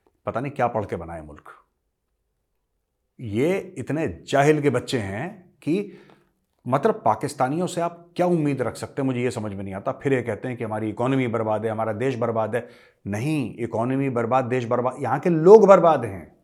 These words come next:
और मैं आपको बताऊंगा, कई बातें मैं करूंगा इस वीडियो में, आप एंड तक देखिएगा दोस्तों ये वीडियो। एक औरत है, वो एक रेस्टोरेंट में जाती है लाहौर में, कल की बात है, एक औरत एक रेस्टोरेंट में जाती है लाहौर में, वो एक कुर्ता पहनी होती है,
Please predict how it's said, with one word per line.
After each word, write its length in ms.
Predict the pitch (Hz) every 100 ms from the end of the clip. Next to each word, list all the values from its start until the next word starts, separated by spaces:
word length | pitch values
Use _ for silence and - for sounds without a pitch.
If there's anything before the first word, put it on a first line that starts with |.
| _ _ _ _ _ _ _ -
और 140 | 151
मैं 120 | 139
आपको 260 | 175 180 180
बताऊंगा, 380 | 170 139 170 170
कई 220 | 160 165
बातें 260 | 147 143 156
मैं 100 | 143
करूंगा 300 | 135 185 180
इस 100 | 123
वीडियो 260 | 123 135
में, 120 | 139
आप 100 | 139
एंड 160 | 127 120
तक 60 | 135
देखिएगा 420 | 113 101 123 135
दोस्तों 300 | 107 98 107
ये 60 | 90
वीडियो। 400 | 87 127 226 -
एक 180 | 160 160
औरत 300 | 127 175 190
है, 360 | 101 147 - _ _ _ 185
वो 60 |
एक 100 | 190
रेस्टोरेंट 460 | 120 110 - 156 147
में 120 | 135
जाती 280 | 107 92 117
है 100 | 107
लाहौर 320 | 90 92 87
में, 140 | - - _ _ _ _ _ _ _
कल 120 | 190 208
की 120 | 127
बात 280 | 92 82 165
है, 140 | - - _ _ _ _
एक 320 | 180 180 - -
औरत 260 | 139 160
एक 140 | - 107
रेस्टोरेंट 420 | 107 - 127 123
में 120 | 117
जाती 260 | 101 87 107
है 60 |
लाहौर 360 | 92 82 87 90
में, 160 | 120 233 - _ _ _ _ _ _ -
वो 120 | 214
एक 140 | 240
कुर्ता 300 | 214 185 220
पहनी 340 | 196 131 113 107
होती 340 | 85 - 82
है, 120 | -